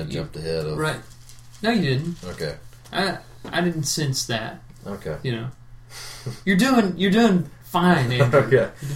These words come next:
Speaker 2: I feel like I
Speaker 1: But
Speaker 2: jumped ahead of myself.
Speaker 1: why don't you read the
Speaker 2: Just Colossians.
Speaker 1: Philippians, you know.
Speaker 2: Um, this is where, starting in chapter two of Philippians, Paul is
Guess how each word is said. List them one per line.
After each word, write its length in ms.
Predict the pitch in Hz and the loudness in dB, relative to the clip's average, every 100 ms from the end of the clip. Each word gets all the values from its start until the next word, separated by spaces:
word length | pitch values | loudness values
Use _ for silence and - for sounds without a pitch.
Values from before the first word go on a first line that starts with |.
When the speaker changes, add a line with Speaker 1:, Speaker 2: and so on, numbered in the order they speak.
| 135 - - | -10 -12 4
Speaker 2:
I 240 | 135 135 | 8 8
feel 100 | 135 135 | 10 8
like 100 | 123 | 10
I 120 | 160 | 8
Speaker 1:
But 60 | |
Speaker 2:
jumped 200 | 120 113 | 8 6
ahead 160 | 107 113 | 4 4
of 60 | 104 | 2
myself. 200 | 175 175 | 0 6
Speaker 1:
why 100 | 226 | 6
don't 180 | 220 | 6
you 100 | 214 | 4
read 200 | 196 190 | 4 4
the 60 | 156 139 | 4 2
Speaker 2:
Just 80 | 170 | 2
Colossians. 680 | 165 170 165 139 131 - | 2 2 2 0 0 -4
Speaker 1:
Philippians, 320 | - - - - - - - - - - | -6 -12 -18 -20 -20 -20 -20 -20 -20 -12
you 120 | - | -2
know. 340 | 135 117 113 107 | 6 8 8 6
Speaker 2:
Um, 160 | 98 - | 2 -4
this 280 | 127 165 190 | 4 6 6
is 120 | 156 123 | 4 6
where, 300 | 131 127 123 | 8 8 6
starting 340 | - 156 143 | 6 6 6
in 100 | 113 | 2
chapter 360 | 117 123 123 98 | 4 4 2 -4
two 300 | - 127 120 | 0 2 2
of 100 | - | 0
Philippians, 580 | 104 101 98 92 90 | -2 -2 -2 -4 -4
Paul 500 | - 107 104 104 98 90 | -2 4 6 6 4 0
is 320 | 82 80 | -4 -8